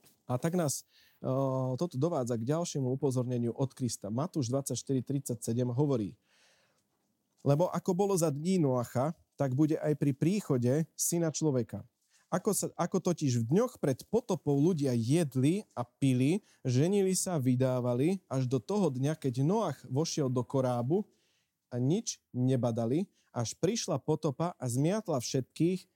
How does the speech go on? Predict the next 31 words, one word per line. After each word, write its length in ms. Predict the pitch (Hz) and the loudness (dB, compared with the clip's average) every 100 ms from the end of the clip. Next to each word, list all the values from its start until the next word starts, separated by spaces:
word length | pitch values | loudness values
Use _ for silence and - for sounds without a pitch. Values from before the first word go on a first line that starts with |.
| _ _ | _ _
tak 240 | 156 165 | -2 0
bude 180 | 160 151 - | 0 0 -2
aj 160 | 120 - | -4 -4
pri 160 | 113 | -4
príchode 580 | 110 143 165 - 143 120 117 - - | -2 0 0 0 0 0 -2 -8 -10
Syna 320 | - 147 127 | -4 -2 -2
človeka." 480 | - 120 104 - - _ _ _ _ _ _ _ _ _ _ _ _ _ _ - | -4 -4 -4 -8 -20 _ _ _ _ _ _ _ _ _ _ _ _ _ _ -10
Toto 220 | - 165 | -6 -2
sú 400 | 185 - 170 170 - - _ - | -2 0 2 0 -4 -20 _ -12
varovania 640 | 123 151 214 147 143 139 | -2 -2 0 0 0 -2
a 80 | 131 | -2
pravdy 400 | 151 175 147 135 | -2 -2 -2 -2
od, 240 | 131 123 - | -2 -6 -8
od 240 | - 127 123 | -6 -4 -4
Ježiša, 560 | - 127 131 123 147 127 | -2 0 0 -2 -4 -4
že 60 | 107 | -2
čoho 180 | 190 | -2
sa 140 | 196 160 | -2 -2
máme 240 | 139 143 | -2 0
držať. 480 | 131 151 117 147 - _ _ _ _ _ _ _ _ - | 0 0 0 -4 -8 _ _ _ _ _ _ _ _ -4
Božie 320 | 139 165 147 | -2 0 -2
slovo 260 | - 156 151 | -2 -2 -2
ťa 160 | 135 | -4
vždy 240 | 107 117 180 | -6 -4 -2
bude 220 | 202 170 127 | 0 0 2
viesť 400 | 135 151 - - | 2 0 -4 -10
k 20 | |
tomu, 400 | - 113 120 160 | -6 -2 0 0
aby 160 | 117 117 | -4 -8
si 160 | - 127 | -6 -4
bol 260 | 135 156 | -2 -2